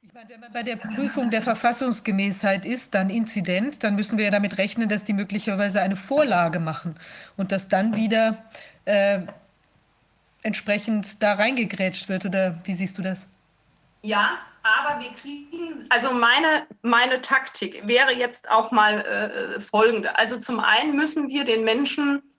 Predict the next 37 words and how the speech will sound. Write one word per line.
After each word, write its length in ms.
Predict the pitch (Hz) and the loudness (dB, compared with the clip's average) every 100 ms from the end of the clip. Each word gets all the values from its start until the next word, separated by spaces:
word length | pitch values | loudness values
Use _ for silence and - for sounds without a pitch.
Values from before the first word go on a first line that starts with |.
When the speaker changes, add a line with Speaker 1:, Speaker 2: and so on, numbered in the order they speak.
| _ | _
Speaker 2:
was 320 | 214 233 240 | 0 0 0
an 200 | - 226 | -2 -2
die 180 | 220 220 | -2 0
Hand 340 | 214 285 349 - | 0 0 -6 -6
geben, 380 | 233 254 262 | -4 -2 0
was 160 | 202 - | 0 0
sie 260 | 240 220 - _ _ _ _ | -6 -8 -12 _ _ _ _
in 200 | 254 240 | 2 4
der 140 | 233 | 4
Breite 480 | 220 190 175 302 330 | 4 2 4 2 0
mal 240 | 311 262 269 | 4 4 4
verwenden 640 | - 190 214 254 302 262 | 0 0 2 0 -2 -8
können, 260 | - 247 285 | 0 2 2
um 160 | 226 | 0
die 140 | 220 220 | 0 2
ersten 340 | 226 240 - | 2 2 -4
Schritte 320 | 208 - 214 | -6 -4 -4
selbst 440 | 208 185 185 - - | 0 0 0 -4 -8
zu 80 | 180 | 0
machen. 320 | 175 - - | 0 0 0
Also 260 | 214 214 | 2 2
ich 160 | 220 - | -4 0
weiß 220 | 214 247 | 2 2
nicht, 120 | 247 | -2
wie 60 | 226 | -4
es 100 | 208 | 0
euch 260 | 220 254 - | 2 2 -2
geht, 160 | 277 | -4
aber 180 | - 214 | 0 0
die 120 | 208 | -2
Flut 440 | 208 254 277 339 - | -6 0 2 2 0
an 180 | 226 | 0
Anfragen, 640 | 220 254 311 - 156 170 165 _ - | 2 0 0 -2 0 0 -2 _ -6
die 80 | 208 | -2
kann 180 | 233 | -2
keiner 280 | 226 202 214 | 2 2 4
bearbeiten. 600 | 202 - 180 175 175 151 | 2 2 2 0 -2 -6